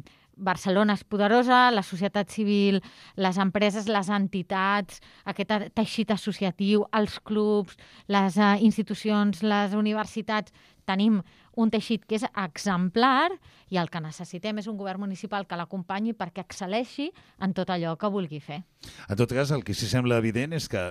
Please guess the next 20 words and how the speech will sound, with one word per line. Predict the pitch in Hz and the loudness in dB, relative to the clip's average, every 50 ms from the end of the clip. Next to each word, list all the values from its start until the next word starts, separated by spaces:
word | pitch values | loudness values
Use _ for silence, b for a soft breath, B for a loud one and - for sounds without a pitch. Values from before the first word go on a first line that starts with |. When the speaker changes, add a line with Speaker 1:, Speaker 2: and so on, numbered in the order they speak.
| - - | -8 -10
Speaker 2:
si | - - 113 | -8 -6 -6
parlem | 95 - - 104 113 | -4 -4 -4 -4 -2
de | 120 117 | -2 -2
la | 113 | 0
recuperació | 107 110 98 104 104 101 101 92 110 | 0 -2 -2 -2 -2 -4 -4 -4 -6
de | 107 104 | -4 -4
Barcelona | 101 98 92 - 110 113 127 127 113 95 - | -4 -4 -4 -6 -4 -4 -2 -2 -4 -4 -6
o | - 82 | -6 -6
la | 82 | -6
recuperació | 80 80 82 85 78 90 90 87 80 110 107 98 | -6 -6 -6 -6 -6 -6 -6 -6 -4 -4 -4 -2
de | 104 | -4
Catalunya, | 101 101 101 107 107 107 127 156 160 B B B B B | -4 -2 -2 -2 -2 0 -2 -2 -4 B B B B B
sempre | B - 123 117 113 135 139 | B -4 -2 0 0 0 0
anem | 139 135 120 | 2 0 0
a | 104 - | 0 -2
parar | 95 85 85 | -2 -4 -4
al | 85 80 | -6 -6
mateix | 80 - 82 78 - 98 | -8 -8 -8 -8 -4 0
lloc. | 123 135 107 - - | 0 0 0 0 -2
Pressupostos | 101 104 98 90 117 - 147 160 - - 160 - | -4 -2 0 0 0 2 0 -2 -2 -4 -12 -12